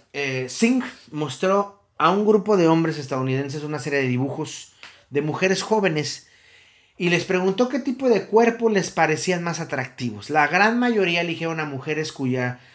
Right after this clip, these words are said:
circunferencia de la cintura equivalía aproximame-, aproximadamente al setenta por ciento de sus caderas. Este experimento se repitió en Gran Bretaña, Alemania, Australia, India, Uganda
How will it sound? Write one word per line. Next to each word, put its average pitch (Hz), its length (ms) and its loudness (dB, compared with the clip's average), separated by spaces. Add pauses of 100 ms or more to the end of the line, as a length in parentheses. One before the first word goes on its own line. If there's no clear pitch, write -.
circunferencia 160 1200 2
de 196 80 2
la 156 120 0
cintura 151 420 -6
equivalía 156 520 -4
aproximame-, 160 760 -4
aproximadamente 151 1200 -4 (440)
al 156 240 2
setenta 190 640 -2
por 165 200 -8
ciento 160 440 -4
de 151 140 0
sus 135 260 -6
caderas. 170 760 -2 (640)
Este 208 280 0
experimento 196 920 -2 (240)
se - 160 -4
repitió 147 380 -4
en 165 100 -2
Gran 135 220 -2
Bretaña, 170 640 0
Alemania, 139 760 -2
Australia, 135 880 -2
India, 143 640 0
Uganda 190 580 0